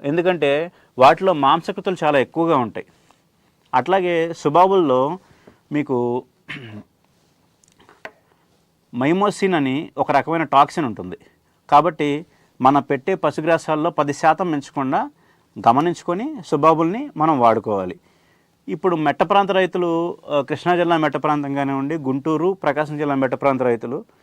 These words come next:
సుబాబుల్ తోటలు వేస్తుంటారు. ఈ సుబాబుల్ తోటల్లో మీరు సుబాబులంతా కూడా పేపర్ ఇండస్ట్రీకి, ఆ, వీటికి వెళ్ళిపోతూ ఉంటుంది.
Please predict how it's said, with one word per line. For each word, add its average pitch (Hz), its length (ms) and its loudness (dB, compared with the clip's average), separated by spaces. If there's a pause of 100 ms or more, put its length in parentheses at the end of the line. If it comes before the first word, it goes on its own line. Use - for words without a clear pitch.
(400)
సుబాబుల్ 180 500 2
తోటలు 151 280 2
వేస్తుంటారు. 110 500 -6 (680)
ఈ 143 60 -2
సుబాబుల్ 185 420 0
తోటల్లో 165 640 0 (520)
మీరు 156 140 0
సుబాబులంతా 160 580 2
కూడా 165 240 4 (460)
పేపర్ 151 260 4
ఇండస్ట్రీకి, 147 640 -4 (360)
ఆ, 143 260 6
వీటికి 143 540 0 (180)
వెళ్ళిపోతూ 143 400 2
ఉంటుంది. 120 440 0